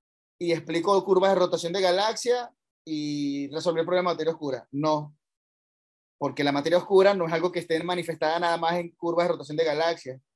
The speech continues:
Está manifestada en muchas otras observaciones. O sea, habría, hay, hay que explicar muchas cosas que involucran la presencia de materia oscura,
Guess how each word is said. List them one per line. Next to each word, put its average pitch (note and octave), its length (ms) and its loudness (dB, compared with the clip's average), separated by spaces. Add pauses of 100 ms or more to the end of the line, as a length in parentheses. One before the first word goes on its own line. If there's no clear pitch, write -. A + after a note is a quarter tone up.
(260)
Está - 180 -6
manifestada D#3+ 600 2
en D#3 220 -2
muchas G3+ 340 2
otras G3 300 2
observaciones. E3 800 -2 (300)
O - 40 -20
sea, E3 80 -4
habría, E3 240 -2
hay, E3+ 160 0
hay F3 140 -2
que G3+ 60 -2
explicar F3+ 600 -2
muchas G3 460 -4
cosas G3+ 560 -2 (720)
que E3 80 -4
involucran D#3+ 560 0
la F3+ 100 0
presencia D#3+ 440 -2
de E3+ 60 4
materia D3+ 280 -6
oscura, F3+ 540 -2